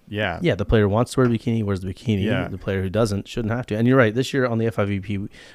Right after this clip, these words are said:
Speaker 2: F I V P, we saw players wearing
Speaker 1: Some
Speaker 2: different
Speaker 1: shorts,
Speaker 2: stuff.
Speaker 1: right?
Speaker 2: Shorts and
Speaker 1: Yeah.
Speaker 2: uh, women were wearing tank tops, which was kinda cool to see. And I, I
Speaker 1: Yeah,
Speaker 2: early,
Speaker 1: yeah.
Speaker 2: early events this season, I don't, again,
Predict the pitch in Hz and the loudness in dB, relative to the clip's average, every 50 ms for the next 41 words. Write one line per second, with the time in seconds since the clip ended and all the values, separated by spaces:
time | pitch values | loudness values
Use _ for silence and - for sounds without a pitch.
0 | - - - 117 107 107 101 101 98 95 - 98 92 92 95 95 - - 117 104 | -14 -6 -4 0 0 0 0 0 -2 -2 -2 -6 -6 -4 -6 -6 -4 -4 -2 0
1 | 101 101 98 - - - 104 101 95 - - 107 101 95 95 92 107 107 110 101 | 0 0 -2 -2 -4 -4 -2 -2 -4 -4 -6 -6 -6 -4 -6 -6 -6 -6 -6 -6
2 | - - 131 127 110 98 - - 104 98 117 143 180 175 - - - 147 131 143 | -4 0 0 0 0 0 -4 -8 -8 -6 -6 -6 -8 -8 -8 -4 0 4 4 4
3 | 151 160 - - - - 127 117 110 107 104 - 123 104 107 117 - 110 107 104 | 4 4 2 -6 -6 -2 0 0 0 0 0 0 0 0 0 -2 -2 -2 0 0
4 | 104 113 123 135 131 123 123 117 110 113 110 110 107 - - 127 143 147 - - | 2 2 4 4 4 4 4 2 2 0 0 -2 -4 -4 -4 -6 -6 -6 -8 -10
5 | 90 82 - - - - - 95 95 - - 95 - - - 107 95 92 - - | -12 -12 -12 -14 -16 -12 -10 -12 -12 -10 -12 -12 -12 -8 -8 -8 -8 -8 -8 -8
6 | 101 92 92 - - - 117 95 87 87 90 87 90 95 - 95 101 113 120 127 | -10 -8 -8 -8 -6 -4 -4 -4 -4 -6 -6 -8 -8 -8 -6 -4 -4 -2 0 0
7 | 127 127 127 127 123 113 110 113 - 107 104 104 95 95 101 101 95 - - - | 0 2 2 2 2 2 2 2 2 2 2 2 2 2 0 -2 -2 -6 -8 -6
8 | - 104 95 101 107 104 110 110 113 117 107 101 - - - 101 101 104 104 117 | -4 -4 -4 -2 0 2 2 2 2 -2 -4 -10 -12 -10 -6 -4 0 0 0 0
9 | 123 | -2